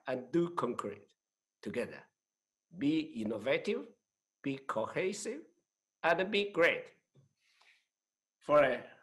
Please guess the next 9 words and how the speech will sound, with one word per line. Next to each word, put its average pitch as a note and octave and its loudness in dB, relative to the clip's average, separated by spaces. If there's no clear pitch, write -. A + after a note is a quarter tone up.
hunger-free G3 4
world F#3 8
where D3 6
the C3+ 0
forest E3+ 2
provides D3 2
solutions D#3+ 0
for C3 -4
climate, G3 -2